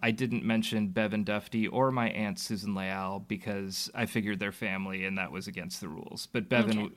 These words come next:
Speaker 1: and Susan would both be fantastic roommates. I have actually lived with Susan when I moved back to San Francisco in nineteen ninety-nine, um,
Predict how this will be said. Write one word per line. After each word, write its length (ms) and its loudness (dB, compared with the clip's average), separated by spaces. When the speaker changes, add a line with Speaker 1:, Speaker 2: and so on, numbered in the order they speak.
Speaker 1:
and 260 4
Susan 400 0
would 140 -2
both 240 -4
be 100 -2
fantastic 560 -6
roommates. 320 -2
I 80 4
have 120 8
actually 320 4
lived 480 2
with 160 -2
Susan 760 0
when 180 -2
I 80 0
moved 240 -2
back 200 0
to 60 -6
San 180 2
Francisco 440 -2
in 100 0
nineteen 340 -2
ninety-nine, 720 -2
um, 460 0